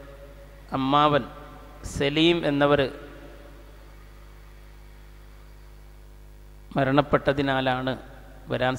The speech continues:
സാധിക്കാതെ വന്നത്. ഈ സന്ദർഭത്തിൽ നിങ്ങളെല്ലാവരും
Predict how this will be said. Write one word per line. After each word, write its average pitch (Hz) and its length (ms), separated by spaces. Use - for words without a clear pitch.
സാധിക്കാതെ 123 680
വന്നത്. 120 320
ഈ - 20
സന്ദർഭത്തിൽ 135 540
നിങ്ങളെല്ലാവരും 135 680